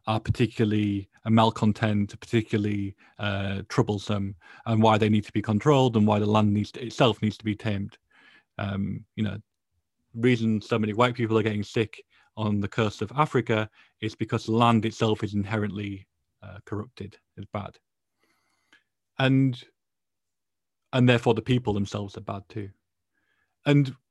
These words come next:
we never really have a reckoning of,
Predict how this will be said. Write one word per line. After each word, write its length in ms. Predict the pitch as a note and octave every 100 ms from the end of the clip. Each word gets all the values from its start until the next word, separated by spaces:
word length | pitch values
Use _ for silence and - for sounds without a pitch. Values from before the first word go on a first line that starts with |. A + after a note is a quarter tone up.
| _ _ _ _ _ _ -
we 200 | C3+ D#3
never 260 | F#3 G3+
really 260 | F3+ F3+ D3+
have 200 | C#3 D3
a 80 | B2+
reckoning 580 | D3 B2+ A2+ G#2 A2+ B2
of, 540 | - A2 A#2+ B2 -